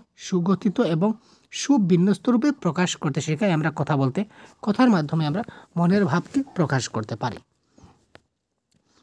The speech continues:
পরিমার্জিত রুচিশীল ভাষা প্রয়োগে উৎসাহিত করে।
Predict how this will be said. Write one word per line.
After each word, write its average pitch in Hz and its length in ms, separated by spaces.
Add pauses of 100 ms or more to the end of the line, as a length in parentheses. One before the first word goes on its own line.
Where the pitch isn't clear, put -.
(260)
পরিমার্জিত 233 960 (440)
রুচিশীল 254 840
ভাষা 190 600 (100)
প্রয়োগে 160 560
উৎসাহিত 139 580
করে। 120 220